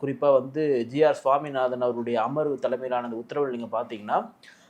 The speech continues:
ஏற்கனவே இருந்தது இருக்கட்டும், குறிப்பாக வந்து இப்போ இந்த நடக்கிறதெல்லாம் வந்து ஒரு தலைமை நீதிபதியோட பெஞ்சுக்கு நாங்க அனுப்புறோம், லார்ஜர் பெஞ்சுன்னு சொல்லுவாங்க, அதுக்கு நாங்க அனுப்புறோம் அப்படின்றதுக்காக கொடுத்திருக்காங்க. அப்படின்னாலே பொதுவா இதெல்லாம் வந்து தடை தான் அப்படின்னு நம்ம புரிஞ்சுக்க முடியும். So அந்த லார்ஜர் பெஞ்ச் என்ன சொல்லுதோ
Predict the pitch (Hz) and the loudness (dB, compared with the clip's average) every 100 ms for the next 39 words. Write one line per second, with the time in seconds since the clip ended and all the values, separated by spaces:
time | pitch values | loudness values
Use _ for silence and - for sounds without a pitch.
0 | _ - 135 185 196 208 196 208 240 240 | _ 0 6 8 8 4 8 10 10 10
1 | 175 175 170 156 - 143 214 214 190 208 | 2 2 0 -2 2 4 4 2 0 2
2 | 202 196 208 165 170 208 185 185 - 277 | 6 6 8 6 4 0 -2 -4 10 10
3 | - 165 156 160 180 185 165 160 165 151 | 10 2 4 4 4 2 4 6 6 6
4 | 139 190 240 208 - - 156 151 143 139 | 2 2 4 2 -2 4 6 8 6 6
5 | 131 156 190 214 196 175 160 147 143 151 | 6 6 6 4 2 2 2 0 0 -2
6 | - 170 151 131 139 147 135 127 113 123 | 0 0 2 2 0 0 2 4 4 6
7 | 151 165 170 131 123 135 135 120 123 127 | 6 6 2 0 -8 -8 -4 0 2 2
8 | 131 123 123 143 139 131 123 120 117 131 | 0 -2 -2 -4 0 0 -2 -8 -6 -2
9 | 147 147 135 131 117 110 151 - - _ | -2 -2 -6 -4 -4 -2 -4 -4 -14 _
10 | - 123 175 190 254 247 220 233 214 208 | 0 4 8 10 10 10 10 10 10 10
11 | 208 190 196 185 180 190 185 165 160 165 | 8 8 4 6 6 8 8 6 4 0
12 | 147 156 151 151 135 120 120 - - 139 | -2 -4 -4 -6 -6 -6 -6 -4 4 4
13 | 135 135 143 180 190 170 165 156 143 175 | 6 10 10 10 8 2 0 0 2 2
14 | 175 156 175 | 2 2 2